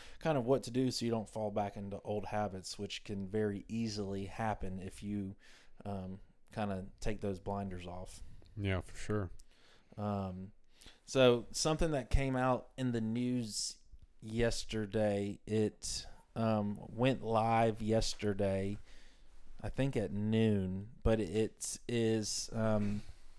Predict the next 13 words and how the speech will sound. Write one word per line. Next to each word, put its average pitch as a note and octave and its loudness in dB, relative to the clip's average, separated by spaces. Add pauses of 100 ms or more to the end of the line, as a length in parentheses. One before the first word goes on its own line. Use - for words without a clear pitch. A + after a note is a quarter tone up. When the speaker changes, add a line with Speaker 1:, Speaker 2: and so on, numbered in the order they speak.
(580)
Speaker 1:
so C3 0
there's A#2 4
a A2+ 0
statewide, A2+ 4 (140)
and A#2 -4
that's A#2 2
here C3 6
in A#2 4
North A2+ 6
Carolina A2 4
for G#2 -4
listeners. G2 0 (100)
Um, G2+ -6